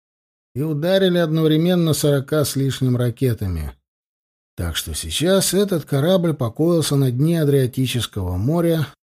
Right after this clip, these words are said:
во впадине между Бари и Дубровником на глубине около тысячи метров.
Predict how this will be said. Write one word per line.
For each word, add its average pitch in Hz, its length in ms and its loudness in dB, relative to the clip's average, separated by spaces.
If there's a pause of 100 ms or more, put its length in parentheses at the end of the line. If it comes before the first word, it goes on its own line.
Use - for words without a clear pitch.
во 190 220 0
впадине 151 640 2
между 131 400 2
Бари 135 440 2
и - 20 -2
Дубровником 165 880 2
на 180 100 2
глубине 156 580 2
около 135 440 0
тысячи 107 560 -6
метров. 95 760 -6